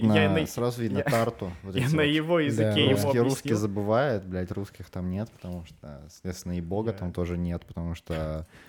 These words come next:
Speaker 2: <laughs>
Speaker 1: бог там, где русские, все пиздос.
Speaker 2: Да,
Speaker 1: Это
Speaker 2: знаете, это
Speaker 1: политика
Speaker 2: как
Speaker 1: сильного
Speaker 2: орчья
Speaker 1: человека.
Speaker 2: магия, знаете мем про орчью магию
Speaker 1: Не,
Speaker 2: из
Speaker 1: ничего больше.
Speaker 2: Вархаммера?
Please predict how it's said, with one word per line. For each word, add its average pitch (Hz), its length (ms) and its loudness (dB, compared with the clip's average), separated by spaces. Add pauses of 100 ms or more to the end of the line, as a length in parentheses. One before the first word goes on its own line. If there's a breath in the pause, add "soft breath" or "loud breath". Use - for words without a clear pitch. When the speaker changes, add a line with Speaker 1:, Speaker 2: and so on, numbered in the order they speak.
Speaker 2:
<laughs> - 480 -12
Speaker 1:
бог 107 240 0
там, 107 220 2
где 98 140 0
русские, 92 640 -2 (300)
все 110 260 0
пиздос. 101 540 2
Speaker 2:
Да, 139 80 2
Speaker 1:
Это 131 80 4
Speaker 2:
знаете, 131 340 2
это - 80 0
Speaker 1:
политика 110 180 0
Speaker 2:
как 107 80 -2
Speaker 1:
сильного 139 160 2
Speaker 2:
орчья 139 200 0
Speaker 1:
человека. 127 200 0
Speaker 2:
магия, 123 460 0
знаете 113 400 -8
мем 127 180 -6
про 113 140 -6
орчью 110 380 -6
магию 104 280 -6
Speaker 1:
Не, 98 280 2
Speaker 2:
из 92 100 0
Speaker 1:
ничего 107 140 -2
больше. 101 140 -4
Speaker 2:
Вархаммера? 101 420 -4